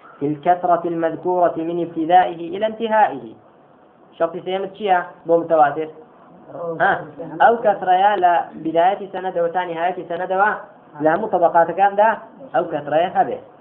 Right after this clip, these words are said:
ئەگەر بێت و بیست سەحابی حەدیثێک لە پێغەمبەر صلی الله علیه و سەلەم جێڕێتەوە، بیست تابعینی لەوانە و بیجێڕنەوە،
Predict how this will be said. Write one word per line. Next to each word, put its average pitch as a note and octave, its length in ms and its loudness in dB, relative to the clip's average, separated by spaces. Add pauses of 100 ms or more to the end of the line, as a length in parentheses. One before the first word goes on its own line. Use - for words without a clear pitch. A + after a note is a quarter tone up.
(200)
ئەگەر G3 280 4
بێت A#3 180 0
و A3+ 100 -2 (260)
بیست A#3 220 -6
سەحابی F#3+ 640 0
حەدیثێک F#3 380 -6
لە D#3+ 80 -4
پێغەمبەر D#3+ 220 -4
صلی D#3 100 -2
الله D3+ 80 -4
علیه D3 80 -4
و D3 40 -10
سەلەم D#3+ 160 -10
جێڕێتەوە، A#2+ 400 -10 (360)
بیست A#3 200 -6
تابعینی F#3+ 520 2
لەوانە F3 240 0
و E3 100 -6
بیجێڕنەوە، A#2 500 -6